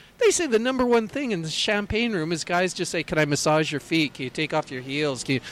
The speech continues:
do that?" You know, it's, there's nothing weird. And that's, that applies to the girls, too.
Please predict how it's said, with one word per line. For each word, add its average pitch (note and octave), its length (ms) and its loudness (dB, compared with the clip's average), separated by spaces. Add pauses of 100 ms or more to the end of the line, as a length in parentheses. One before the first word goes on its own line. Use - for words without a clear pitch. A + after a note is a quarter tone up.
(220)
do G#3 100 2
that?" F#3 80 0
You G3+ 160 2
know, A#3+ 140 6
it's, - 260 0 (220)
there's G3 320 2
nothing E3 1000 2
weird. F3 520 4 (600)
And D#3+ 140 0
that's, F3 200 0
that F#3 340 0
applies F#3+ 420 2
to - 60 -10
the E3 80 -2
girls, F#3 420 2
too. D3 400 2